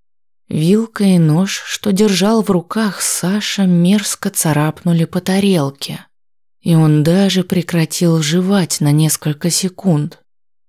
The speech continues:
Смотрел на меня из-под лобья таким страшным взглядом, что у меня мурашки побежали по телу,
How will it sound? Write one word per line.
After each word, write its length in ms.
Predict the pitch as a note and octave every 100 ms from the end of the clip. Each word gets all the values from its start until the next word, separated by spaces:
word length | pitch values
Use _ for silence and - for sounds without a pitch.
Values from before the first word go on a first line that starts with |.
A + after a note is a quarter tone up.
| _
Смотрел 640 | - - D3 D3 G#3 G#3+
на 120 | F#3 E3
меня 360 | E3+ F#3 F#3
из-под 380 | E3 - D#3+ D#3+
лобья 400 | F#3 G#3 D#3+ E3+
таким 480 | - E3 - G#3 F3+
страшным 680 | - - F#3 F#3+ - E3 D#3+
взглядом, 840 | D3+ D3+ E3 G3 A3+ G3+ C3+ D3 _ _ -
что 320 | - - D3+
у 80 | D3
меня 320 | D#3 E3+ F3
мурашки 580 | E3 F#3 G#3+ G3 - D#3+
побежали 640 | E3 D#3 F3+ F#3 F#3 D#3
по 220 | D3 F#3+
телу, 600 | F#3+ - G3 D#3 C#3+ E3